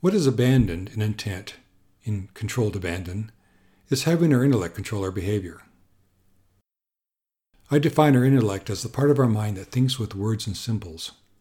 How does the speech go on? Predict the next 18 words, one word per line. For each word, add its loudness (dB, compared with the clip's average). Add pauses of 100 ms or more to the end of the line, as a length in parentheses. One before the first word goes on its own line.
(640)
Our -2
ego, 0 (140)
the -6
set -2
of -6
all -2
concepts -4
and -4
beliefs -6
we -8
have -6
about -10
ourselves, -10 (400)
is -2
part -2
of 0
the 0
intellect. -4